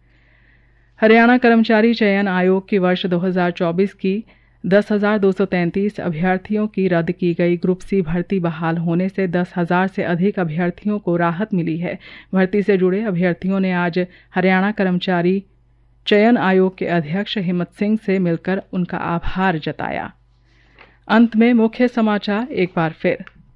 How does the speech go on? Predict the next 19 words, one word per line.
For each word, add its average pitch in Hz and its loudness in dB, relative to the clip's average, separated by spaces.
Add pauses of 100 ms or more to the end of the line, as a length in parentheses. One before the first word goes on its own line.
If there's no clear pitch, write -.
(540)
केंद्रीय 247 6
वित्त 262 2
मंत्री 254 4
निर्मला 214 4
सीतारमन 196 0
ने 208 0
कहा 190 -2
कि 220 -4
भारतीय 185 -2
अर्थव्यवस्था 185 0
के 202 -4
बुनियादी 175 0
संकेतक 175 -4
वैश्विक 180 -2
स्थिति 196 -2
के 190 -2
बावजूद 170 0
मजबूत 175 0
हैं। 175 -4